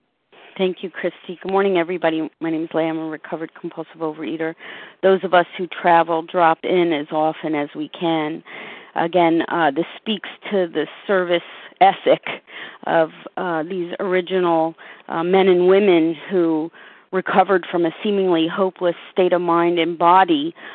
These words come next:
Uh, they continued to, uh, be in the trenches and to carry this message. And it wasn't a personal message, and it wasn't a personal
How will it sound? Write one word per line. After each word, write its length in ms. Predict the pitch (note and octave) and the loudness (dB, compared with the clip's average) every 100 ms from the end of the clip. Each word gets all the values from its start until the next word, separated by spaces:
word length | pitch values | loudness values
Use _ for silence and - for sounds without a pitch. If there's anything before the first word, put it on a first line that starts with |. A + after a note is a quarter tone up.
| - | -10
Uh, 280 | - E3 D3 - | 2 4 4 4
they 260 | G3 F#3+ F3 _ _ _ - | 4 4 2 _ _ _ -4
continued 760 | G#3+ F#3 - G#3 G#3 F3+ D3+ D#3 _ _ _ _ _ - - | -2 -2 -2 -2 0 0 -2 -4 _ _ _ _ _ -10 -2
to, 440 | G3+ F3+ F#3 - - | 0 0 -2 -8 -6
uh, 320 | F#3 D#3 D#3 - _ F#3+ | 2 2 2 -4 _ -4
be 260 | A3+ G#3+ | -2 2
in 140 | E3 F#3 | 2 0
the 80 | |
trenches 720 | F3+ - G3+ F#3 - G3+ F#3 F#3 - - - - | -2 2 2 2 -2 -4 -4 -6 -18 -20 -20 -12
and 260 | - E3+ F3 | 0 2 2
to 100 | F3+ | -4
carry 480 | - F3+ F3+ F3+ F#3 | 0 4 4 4 0
this 200 | F3 E3+ - | -2 -4 0
message. 540 | F3 F#3+ - C3+ C3+ | 2 2 2 -6 -4
And 140 | D#3+ E3 | -2 -2
it 100 | - | 2
wasn't 320 | F3+ F3 F#3 | 0 0 0
a 60 | E3 | -2
personal 540 | - F3 E3+ F#3 E3+ | 0 -2 -2 -4 0
message, 440 | E3 D#3 - D#3+ | 2 2 0 -8
and 100 | E3 | -6
it 60 | D3+ | -6
wasn't 340 | C3 D#3+ F3 | -2 0 0
a 40 | E3+ | -2
personal 600 | - F3 - F3 E3+ D#3 | -2 -6 -4 -2 -4 -4